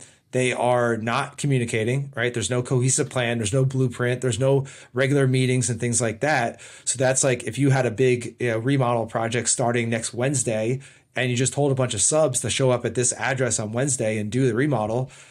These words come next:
well, you know, they're gonna build something, but it's likely not gonna be what you want, is, uh, or the customer wants. It's not gonna be very efficient. It's gonna be a mess. It's gonna be expensive. You're gonna waste a lot of money, waste a lot of time. And that's exactly what happens with contractors and their marketing. So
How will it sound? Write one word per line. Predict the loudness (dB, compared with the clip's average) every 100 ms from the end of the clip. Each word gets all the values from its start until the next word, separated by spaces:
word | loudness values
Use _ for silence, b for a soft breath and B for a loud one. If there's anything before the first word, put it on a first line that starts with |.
| B -4
well, | 0 2 0 -2
you |
know, | 0 0 -2
they're | 0
gonna | 2
build | 4 4 4
something, | 2 2 0 0 -2 -2 -2 -2
but | -2 -2 -2
it's | -2
likely | 0 0 0
not | 0 0
gonna | -2
be | 0
what | 0 0
you | -4
want, | -2 0 0 -6 B B B
is, | -4 -2
uh, | -2 -2 0
or | -2
the |
customer | 2 0 2 0
wants. | 0 -2 -2 -4
It's | -4 -2
not | -4
gonna | -4
be | -2 -2
very | -2 -4
efficient. | -4 -4 -2 -4
It's | -6
gonna | -4
be | -4
a |
mess. | -2 -2 -2 -2
It's | -4
gonna | -4
be | -6
expensive. | -4 -2 0 0 -2
You're | -4
gonna | -4
waste | -2 -2
a |
lot | -4
of |
money, | -2 -2 0
waste | -2 -2
a |
lot | -4
of | -6
time. | -4 -2 -2 -6 B B B -6
And | -2
that's | 0 0
exactly | -2 -2 0 0 0 0 2
what | 0
happens | 0 -4 -2 -4 -4 -2
with | 0 -2
contractors | -4 -8 -4 -4 -4 -8 -6
and | -8 -6
their |
marketing. | -4 -4 -4 -6 -2
So | 0 0 -2